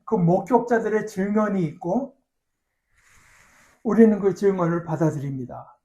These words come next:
받아들였기 때문에 우리가 이 자리에 앉아 있습니다. 그런데 그것만으로는 부족하지요.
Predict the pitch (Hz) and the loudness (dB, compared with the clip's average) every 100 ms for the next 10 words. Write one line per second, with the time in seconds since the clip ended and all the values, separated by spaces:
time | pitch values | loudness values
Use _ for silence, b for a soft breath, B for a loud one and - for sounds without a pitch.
0 | _ - 175 190 - 151 151 - 165 214 | _ -6 -2 -2 -2 -4 -4 -6 -6 0
1 | 214 262 294 175 175 165 151 160 147 135 | 2 2 2 -4 -4 -6 -6 -6 -6 -8
2 | 135 127 127 127 127 127 117 123 123 - | -8 -10 -12 -12 -14 -18 -20 -20 -20 -20
3 | _ _ _ _ _ _ 165 151 127 127 | _ _ _ _ _ _ -8 -8 -10 -12
4 | 127 156 120 - _ _ _ _ _ _ | -10 -12 -12 -18 _ _ _ _ _ _
5 | _ _ _ - - 226 233 226 202 196 | _ _ _ -10 4 6 8 4 2 0
6 | 202 240 233 - 208 - 180 233 - - | 2 2 0 -8 -12 -10 -10 -8 -8 -10